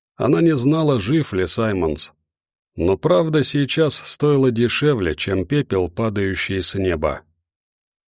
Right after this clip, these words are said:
Гэри прищурился, узнавая ее. "Точно,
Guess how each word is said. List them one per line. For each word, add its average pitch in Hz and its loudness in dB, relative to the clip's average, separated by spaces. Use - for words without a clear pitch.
Гэри 160 0
прищурился, 131 -2
узнавая 117 0
ее. 85 -4
"Точно, 110 0